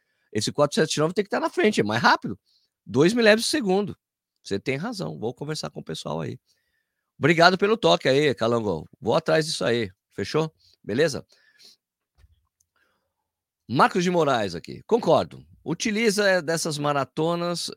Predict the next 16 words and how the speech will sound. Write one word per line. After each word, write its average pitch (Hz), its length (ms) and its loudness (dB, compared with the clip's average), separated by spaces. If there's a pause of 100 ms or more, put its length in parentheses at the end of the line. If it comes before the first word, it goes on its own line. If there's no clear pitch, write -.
(140)
que, 107 400 -6
e 110 80 -6
meias 113 260 -4
já - 160 -4
bem - 160 -6
consolidadas 113 600 -6
para - 180 -6
tempo, - 300 -8
Rio, 101 180 -6
Poá, 95 300 -6
Florianópolis, 127 580 -4
e 165 40 -12
define 147 360 -4
que - 80 -12
os 117 80 -8
brasileiros 107 540 -2